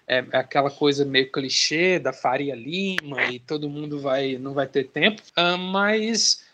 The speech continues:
o choque aqui, na verdade, foi, é, de, de entender que fazer contatos aqui, na verdade, também é uma coisa restritiva. Não é fácil,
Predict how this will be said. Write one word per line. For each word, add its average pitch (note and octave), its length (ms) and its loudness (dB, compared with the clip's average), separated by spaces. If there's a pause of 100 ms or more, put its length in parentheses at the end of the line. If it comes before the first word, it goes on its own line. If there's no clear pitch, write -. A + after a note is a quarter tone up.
(160)
o G3 180 0
choque G#3 480 4
aqui, G#3+ 300 0
na G3+ 140 2
verdade, D#3+ 720 4
foi, F#3 640 2
é, D3 340 4
de, D3 460 0
de D3 140 -2
entender F3 520 2
que E3+ 240 -6
fazer D3+ 540 2
contatos D3 760 -2
aqui, F3 540 -6
na D#3 140 2
verdade, C#3 840 -2
também G3 380 2
é C4 40 2
uma G#3+ 140 2
coisa D#3+ 300 0
restritiva. C#3+ 840 -2
Não D#3 160 -2
é A3+ 80 0
fácil, G#3+ 460 0